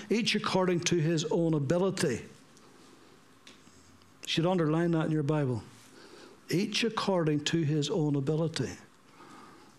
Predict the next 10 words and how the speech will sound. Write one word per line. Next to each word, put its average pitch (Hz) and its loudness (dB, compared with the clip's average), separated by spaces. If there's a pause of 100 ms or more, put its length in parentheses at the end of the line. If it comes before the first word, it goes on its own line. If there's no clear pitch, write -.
(840)
God 165 0
gives 202 2
to 214 0
us 165 0
each 190 0
according 160 0
to 147 0 (120)
our 139 0
own 143 0 (480)
ability. 151 -2